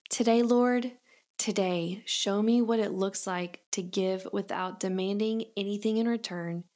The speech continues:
because it's in you that I find all I need. In all my wants this season, may I rest in all you give and have accurate appraisal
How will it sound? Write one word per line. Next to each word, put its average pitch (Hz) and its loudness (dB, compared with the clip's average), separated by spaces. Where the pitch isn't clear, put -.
because 202 0
it's 202 -2
in 220 2
you 208 2
that 185 0
I 180 -2
find 180 -4
all 175 -2
I 180 -2
need. 180 -2
In 220 2
all 208 4
my 196 2
wants 175 0
this 226 2
season, 233 0
may 202 2
I 185 -2
rest 185 -2
in 190 0
all 185 0
you 185 0
give 170 -6
and 208 0
have 196 -4
accurate 240 -2
appraisal 196 -2